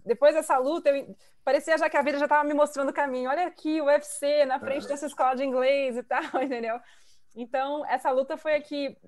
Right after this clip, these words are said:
Speaker 1: pra mim, né, deu essa dimensão do esporte. Eu descobri que eu poderia trabalhar cobrindo isso daqui dos Estados Unidos.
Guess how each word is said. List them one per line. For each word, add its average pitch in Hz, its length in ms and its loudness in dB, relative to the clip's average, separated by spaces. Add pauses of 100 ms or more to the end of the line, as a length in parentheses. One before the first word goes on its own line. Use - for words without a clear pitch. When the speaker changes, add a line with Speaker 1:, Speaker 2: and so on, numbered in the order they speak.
(120)
Speaker 1:
pra 269 200 2
mim, 269 280 -4
né, 226 180 -8
deu 226 160 -4
essa 247 180 -4
dimensão 240 520 -6
do 254 80 -4
esporte. 247 420 -4
Eu 269 80 -8
descobri 247 480 -8
que 262 80 -8
eu 240 80 -2
poderia 269 460 0
trabalhar 247 720 0
cobrindo 254 480 -4
isso 226 340 -8
daqui 208 260 -8
dos 214 120 -10
Estados 208 340 -6
Unidos. 214 460 -8